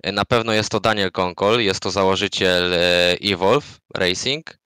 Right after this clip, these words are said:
e, oraz, e, Piotr Jagodziński, e, którzy pomogli mi się wybić. E, Daniel pomógł mi się rozwinąć na początku mojej kariery, a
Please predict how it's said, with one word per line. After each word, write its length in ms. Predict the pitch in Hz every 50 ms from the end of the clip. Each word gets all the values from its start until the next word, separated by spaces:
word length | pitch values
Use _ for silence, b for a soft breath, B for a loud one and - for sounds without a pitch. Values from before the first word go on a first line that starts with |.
| _ _ _ _ _ _ _ _ _ _ _ _ _ - -
e, 200 | 101 104 101 98 -
oraz, 480 | 104 113 113 110 107 104 - - -
e, 180 | 107 101 98 98
Piotr 300 | - - 120 110 - 107
Jagodziński, 760 | 104 101 95 104 98 90 101 95 95 - - - 127 135 147 165 165 _ _ _ _ _ _ _ _ _ _ _ _ _ _ _ _ _ _ _ _ _ -
e, 580 | - 95 95 92 92 92 92 92 92 95 95 90
którzy 580 | - - - 107 101 95 104 107 101 101 101 95 -
pomogli 460 | 110 104 107 107 98 92 101 101 98
mi 100 | 98 90
się 480 | 92 - 98 95 92 92 90 90 90 85
wybić. 500 | 92 92 87 92 131 156 - - - - -
E, 400 | - - 101 98 98 98 95 101
Daniel 360 | 98 110 120 123 120 117 107 -
pomógł 280 | - 113 107 101 98
mi 80 | 101 101
się 140 | - 110 101
rozwinąć 520 | 104 98 98 104 113 104 101 95 90 87
na 120 | 95 90
początku 440 | - - 95 - 101 92 - - 101
mojej 180 | 98 95 90 90
kariery, 540 | - 95 90 90 92 92 95 110 131 151 160 _ b b b b b _ _ _ _ _ _ _ - -
a 720 | - 92 92 90 87 90 90 90 90 90 90 92 90 90